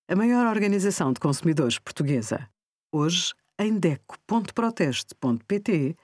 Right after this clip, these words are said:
sugerimos Eurosorteio, conheça as regras e os prémios do novo jogo da Santa Casa, direitos de autor, o que são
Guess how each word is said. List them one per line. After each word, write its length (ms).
sugerimos 840
Eurosorteio, 1000
conheça 600
as 120
regras 540
e 40
os 100
prémios 440
do 100
novo 300
jogo 300
da 120
Santa 320
Casa, 460
direitos 460
de 80
autor, 460
o 100
que 120
são 420